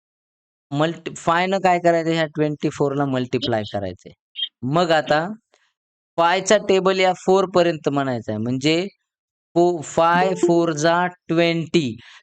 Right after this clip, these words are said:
तर टेन पासून पुढे जर गेला नंबर, तर इथं ट्वेंटी आला म्हणजे इथं पुढे गेला, मग इथं झिरो लिहायचा.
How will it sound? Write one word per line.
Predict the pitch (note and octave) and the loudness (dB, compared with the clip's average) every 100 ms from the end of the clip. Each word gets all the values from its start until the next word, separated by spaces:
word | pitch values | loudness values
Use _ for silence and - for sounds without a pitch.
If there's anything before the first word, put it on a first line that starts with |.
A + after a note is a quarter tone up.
| _ | _
तर | F3+ F3+ C#3 - - | 4 4 0 -6 2
टेन | G#3+ A#3 A3 | 2 2 2
पासून | G#3+ G#3 G#3+ G3 | 0 2 0 2
पुढे | G#3 G#3+ G#3+ | 2 4 4
जर | G#3 | 4
गेला | F#3+ G#3 G#3 G3 | 2 4 4 4
नंबर, | F3+ D#3 C#3 A2 _ _ _ _ - | 2 0 0 -2 _ _ _ _ 0
तर | F3+ F3+ F3+ - _ _ - | 2 2 0 -8 _ _ -4
इथं | E3+ F3+ | 0 0
ट्वेंटी | F3+ F3+ F#3+ G3 G#3+ | 0 2 2 2 2
आला | G3 F#3 F3+ | 4 4 2
म्हणजे | F3+ F3 E3+ | 2 0 0
इथं | F3 - F3+ - | 2 2 0 2
पुढे | F#3 F#3+ | 2 2
गेला, | D#3 C#3+ A#2 G2 _ _ _ - | 2 0 -2 -8 _ _ _ -4
मग | |
इथं | D3 E3+ | -2 0
झिरो | C#3+ A#2 F3 G#3+ G#3+ | -2 0 2 6 6
लिहायचा. | F3 D#3+ C#3 B2+ A#2+ | 4 2 0 -2 -2